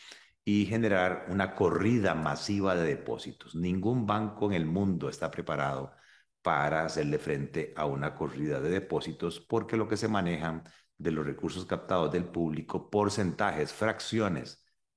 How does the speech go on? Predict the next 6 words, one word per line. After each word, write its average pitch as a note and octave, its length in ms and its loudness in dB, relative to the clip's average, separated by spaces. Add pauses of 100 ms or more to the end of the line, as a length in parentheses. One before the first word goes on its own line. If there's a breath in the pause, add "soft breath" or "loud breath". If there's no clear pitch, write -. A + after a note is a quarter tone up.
de F#2+ 140 2
liquidez G#2+ 540 4
para A#2+ 300 2
atender F#2 560 2
salidas D#2+ 480 2
normales E2 1000 0